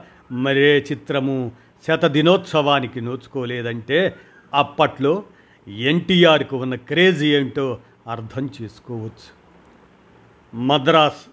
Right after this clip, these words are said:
శోభనాచల స్టూడియో అది. అక్కడో మూల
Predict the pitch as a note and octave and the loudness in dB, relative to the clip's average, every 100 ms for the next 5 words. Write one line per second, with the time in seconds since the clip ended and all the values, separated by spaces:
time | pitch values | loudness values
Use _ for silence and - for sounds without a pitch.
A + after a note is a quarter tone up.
0 | _ - D#3 D3+ D3+ D#3 C3+ C3+ A#2+ - | _ -4 -2 0 0 0 0 -6 -8 -8
1 | D3 C3 C3+ B2 B2+ - A#2 A#2 - _ | -4 -2 -2 -4 -10 -14 -14 -14 -16 _
2 | _ _ _ _ _ _ _ - D3 - | _ _ _ _ _ _ _ 0 0 2
3 | D3+ C#3+ C3 D3+ F3+ D#3 | 2 2 2 2 4 2